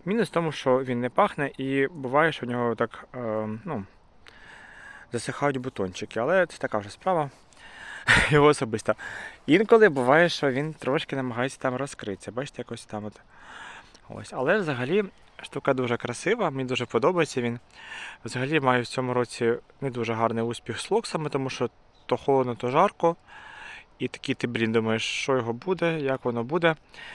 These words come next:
Але якось живемо. Так само тут поруч і плакуни, мене теж ростуть різні сортів цікавих.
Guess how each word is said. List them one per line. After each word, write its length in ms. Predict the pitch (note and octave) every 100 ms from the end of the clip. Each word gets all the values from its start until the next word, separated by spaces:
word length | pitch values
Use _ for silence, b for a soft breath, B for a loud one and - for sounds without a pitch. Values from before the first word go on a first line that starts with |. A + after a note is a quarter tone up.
| B B B B B
Але 120 | -
якось 220 | A#3 D#3+ B2+
живемо. 340 | B2 G#2 G#2+
Так 120 | -
само 200 | - F3
тут 220 | C3 -
поруч 340 | - C3+ B2+ -
і 60 |
плакуни, 480 | A#2+ A#2+ - E3 B3+
мене 200 | B3+ A3
теж 160 | - D#3+
ростуть 280 | D#3 D3+ B2+
різні 240 | C3+ C3
сортів 400 | - B2+ - A#2
цікавих. 540 | - - A#2+ A#2 -